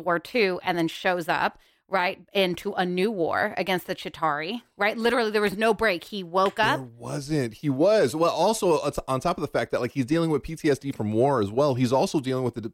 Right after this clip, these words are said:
Speaker 2: P T S D, like a lot of us deal with after a brain injury.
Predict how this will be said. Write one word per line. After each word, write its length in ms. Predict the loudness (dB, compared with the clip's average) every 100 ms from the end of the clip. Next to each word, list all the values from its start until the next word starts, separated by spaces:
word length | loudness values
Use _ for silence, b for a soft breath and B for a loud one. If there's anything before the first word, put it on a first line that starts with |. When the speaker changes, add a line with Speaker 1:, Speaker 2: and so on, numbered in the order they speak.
| _ -6
Speaker 2:
P 140 | -2
T 120 | 0
S 100 | 0
D, 220 | 2 0 0
like 160 | 0 2
a 60 |
lot 200 | 2 2
of 80 | 0
us 100 | -2
deal 240 | 0 0
with 220 | 2 -2 -2
after 260 | -6 -2 -2
a 60 | -2
brain 240 | -2 -2
injury. 420 | -4 -4 -6 -8